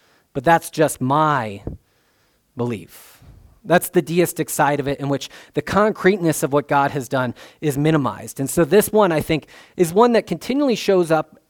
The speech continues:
in our lives because we would like it more if the gospel were more just light morals and wanting us to be a little bit better, a little bit more therapeutic in the way in which God would emotionally care for our needs, and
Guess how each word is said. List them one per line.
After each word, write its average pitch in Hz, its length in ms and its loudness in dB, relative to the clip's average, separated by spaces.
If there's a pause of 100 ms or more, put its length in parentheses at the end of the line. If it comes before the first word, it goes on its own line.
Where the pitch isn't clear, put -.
in 160 120 -2
our 147 200 4
lives 135 400 2
because 135 200 -6
we 160 120 2
would 180 160 2
like 151 340 0
it 175 160 -2
more 143 400 0
if 135 100 -4
the - 80 -10
gospel 120 540 -4
were 113 140 -6
more 143 480 2
just 127 280 -12
light 127 320 -2
morals 147 720 -2 (320)
and 156 100 -2
wanting 156 240 4
us 143 140 -2
to 165 80 -2
be 143 240 0
a 147 80 -8
little 139 260 0
bit 131 200 -6
better, 104 360 -10 (380)
a 160 60 -4
little 233 200 8
bit - 140 -2
more 160 340 4
therapeutic 156 760 0
in 143 160 -6
the 135 80 0
way 135 200 2
in 131 80 0
which 127 160 -4
God 127 240 0
would 117 220 -6 (100)
emotionally 135 760 -2
care 127 360 -6
for 120 220 -12
our 120 220 -6
needs, 113 420 -10 (420)
and 175 240 2